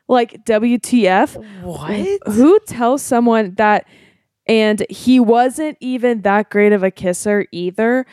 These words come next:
Speaker 1: I was convinced he was going to eat my face
Speaker 2: No.
Speaker 1: off. Yeah. Needless to say,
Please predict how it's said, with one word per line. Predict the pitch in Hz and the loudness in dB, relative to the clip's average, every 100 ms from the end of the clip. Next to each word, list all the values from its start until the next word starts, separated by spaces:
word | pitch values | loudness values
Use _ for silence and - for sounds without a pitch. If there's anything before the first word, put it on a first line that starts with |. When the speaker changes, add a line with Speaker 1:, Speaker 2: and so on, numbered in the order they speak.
| - - | -18 -2
Speaker 1:
I | 226 | 0
was | 240 | 0
convinced | - 214 185 _ - 185 165 - | -2 -8 -8 _ -4 -4 -4 -10
he | 196 202 | -8 -4
was | 185 - | -4 -4
going | 180 175 180 | -6 -6 -8
to | - 196 | -12 -10
eat | 208 - | -12 -8
my | 240 403 | 0 0
face | 185 | 2
Speaker 2:
No. | 185 208 226 262 285 285 285 269 254 233 214 | 4 6 8 8 8 6 6 6 6 2 0
Speaker 1:
off. | 220 196 180 165 | 2 2 2 2
Yeah. | 440 440 427 - - - - - | 2 2 -2 -6 -18 -20 -20 -8
Needless | 254 320 415 427 - | -2 2 2 0 0
to | 440 | -4
say, | - 277 226 220 | 0 0 2 0